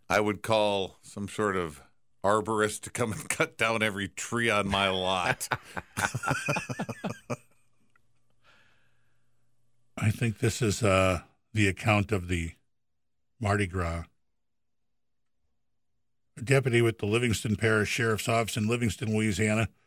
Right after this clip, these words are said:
Speaker 2: was on duty last week when he made a traffic stop for, uh, an arrest. Pretty standard stuff. Encounter turned out to be non-routine when the driver's pet squirrel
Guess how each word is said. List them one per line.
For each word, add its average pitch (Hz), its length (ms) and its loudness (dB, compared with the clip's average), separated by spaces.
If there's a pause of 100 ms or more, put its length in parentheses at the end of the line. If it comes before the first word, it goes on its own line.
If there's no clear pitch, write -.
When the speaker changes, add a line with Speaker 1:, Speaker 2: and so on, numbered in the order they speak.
(380)
Speaker 2:
was 113 120 0
on 113 160 6
duty 123 240 4
last 113 360 4
week 120 200 0
when 113 100 2
he 107 60 2
made 113 180 4
a 104 60 2
traffic 123 420 2
stop 110 360 2
for, 117 400 2
uh, 110 300 2 (1200)
an 117 120 2
arrest. 117 600 6 (500)
Pretty 117 160 -10
standard 120 520 -2
stuff. - 580 2 (1400)
Encounter 135 400 4
turned 131 300 0
out 123 160 6
to 110 60 -10
be 113 340 0 (1200)
non-routine 123 840 4
when 117 80 0
the 113 100 2
driver's 120 480 6
pet - 280 0
squirrel 143 680 4